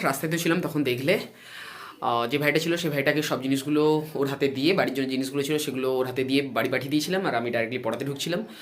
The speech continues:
একটা প্রাইভেট পড়িয়ে এই মোটামুটি বাড়িতে ঢুকলাম। আর সেখানে ঢুকে আর, আহ, ব্লগটা কন্টিনিউ করতে পারিনি, কারণ এমনিতে লেট করে ঢোকা হয়েছিল, তো সেই জন্য ব্লগটা কন্টিনিউ করতে পারিনি। আর এই সবে বাড়ি এসেছি।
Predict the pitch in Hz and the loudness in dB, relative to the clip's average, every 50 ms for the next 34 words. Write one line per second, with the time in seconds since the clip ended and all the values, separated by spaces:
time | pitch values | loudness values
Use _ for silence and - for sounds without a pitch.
0 | - - - - - - - 113 - 123 - 120 117 113 131 131 127 143 143 143 | -16 -16 -14 -14 -12 -6 -6 -2 -2 0 0 2 0 2 0 -2 0 2 2 4
1 | 151 170 196 208 196 - - - 151 151 156 151 147 156 151 151 151 143 131 - | 4 4 4 2 2 -2 -4 0 0 2 2 2 2 0 0 0 2 0 2 0
2 | 151 139 143 143 180 196 202 156 - 139 117 139 135 135 143 135 143 147 143 143 | 0 -2 0 0 0 2 2 0 0 -2 -2 0 0 0 0 0 2 4 6 6
3 | 143 143 131 123 120 117 110 104 110 123 127 123 131 123 123 120 127 135 135 139 | 6 6 6 4 4 2 2 0 0 -2 0 0 0 0 0 0 0 2 2 2
4 | 139 139 131 117 107 113 127 156 - 180 - - - - - 120 127 127 123 135 | 2 0 0 0 0 2 2 0 0 -2 -6 -12 -16 -8 -6 0 0 2 2 2
5 | 139 147 143 139 139 - 151 143 135 127 143 147 147 147 175 190 196 208 175 - | 2 4 4 4 4 6 2 2 4 2 2 2 2 2 0 -2 -2 -2 0 0
6 | 139 127 131 131 127 120 123 117 127 127 117 120 127 127 135 135 139 135 135 123 | 0 0 0 0 0 0 0 0 0 0 0 -2 -2 -2 -2 -2 0 0 2 2
7 | 117 127 151 185 180 135 120 120 - 135 127 123 120 120 123 131 131 127 - - | 2 2 2 2 2 2 2 0 2 2 2 2 2 2 2 2 0 2 0 0
8 | 220 220 | -2 -2